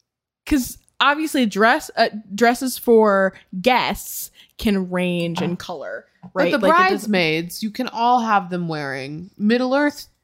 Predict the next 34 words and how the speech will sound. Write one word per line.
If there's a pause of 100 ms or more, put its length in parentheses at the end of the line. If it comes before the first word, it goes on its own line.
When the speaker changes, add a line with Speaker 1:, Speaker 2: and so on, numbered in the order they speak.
Speaker 2:
style.
Speaker 1:
Right,
like,
you
could,
you
could
get,
like,
an (100)
Arwen
cut
gown,
Speaker 2:
I
Speaker 1:
you
Speaker 2:
was
Speaker 1:
know?
Speaker 2:
thinking
that.
Speaker 1:
That
would
have
been
Speaker 2:
I
Speaker 1:
t-
Speaker 2:
was
thinking
that. (200)
Speaker 1:
like,
that
would
look
so
good.